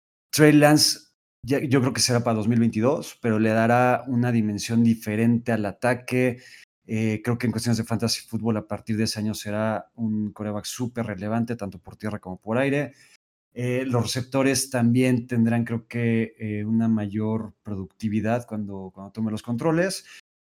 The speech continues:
Perdedores como tal, creo que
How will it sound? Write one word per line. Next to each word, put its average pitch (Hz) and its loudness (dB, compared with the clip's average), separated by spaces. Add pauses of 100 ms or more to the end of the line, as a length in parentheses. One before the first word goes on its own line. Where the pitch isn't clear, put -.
(220)
Perdedores 156 6
como 123 2
tal, 170 4 (300)
creo 127 -4
que 147 2